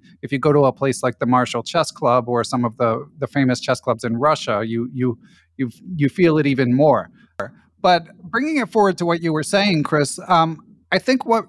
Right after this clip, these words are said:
some people might struggle with is they understand the, they, they know in theory that what you're saying is true, but time is so precious, and they feel like their games have so many holes.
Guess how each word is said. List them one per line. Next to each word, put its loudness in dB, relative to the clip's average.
some 0
people 0
might 2
struggle 2
with 0
is -2
they 0
understand 0
the, 0
they, 0
they 0
know 4
in 0
theory 2
that -2
what -2
you're -4
saying 0
is -4
true, 0
but 0
time 0
is -4
so 2
precious, -4
and -2
they 2
feel 0
like 2
their 0
games 0
have 0
so 0
many 2
holes. 2